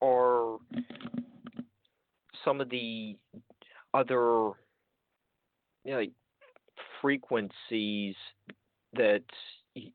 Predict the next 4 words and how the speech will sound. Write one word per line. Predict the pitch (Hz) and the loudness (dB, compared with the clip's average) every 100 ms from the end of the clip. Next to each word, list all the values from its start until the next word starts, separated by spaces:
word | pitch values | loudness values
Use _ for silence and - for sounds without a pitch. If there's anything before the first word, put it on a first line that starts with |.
| _ | _
you | - 120 117 | -10 -4 -4
use | 110 107 113 113 113 110 104 - - - - | -4 -2 0 0 0 -2 -4 -8 -12 -10 0
to | 110 107 104 101 95 95 - _ - _ _ _ _ _ _ _ _ _ _ _ | 4 4 4 2 0 -4 -12 _ -20 _ _ _ _ _ _ _ _ _ _ _
work | - 107 117 | -2 4 4